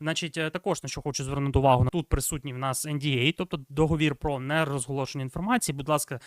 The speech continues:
поставтесь до цього свідомо, прочитайте його, і тільки після того, як ви його прочитали, підпишіть, там він підписується дуже легко через,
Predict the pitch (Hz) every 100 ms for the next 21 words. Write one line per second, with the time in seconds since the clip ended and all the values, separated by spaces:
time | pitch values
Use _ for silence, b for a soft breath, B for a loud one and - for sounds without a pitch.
0 | B B B _ 151 - 165 143 123 131
1 | 135 120 - 156 147 156 202 240 226 -
2 | 165 151 156 143 127 135 135 175 247 160
3 | 147 185 165 - 131 - 165 143 135 143
4 | 127 139 139 147 160 - 240 247 208 -
5 | 131 - 147 - 247 - 151 131 131 -
6 | - 147 - 127 135 - 143 151 131 131
7 | 139 - - 143 131 -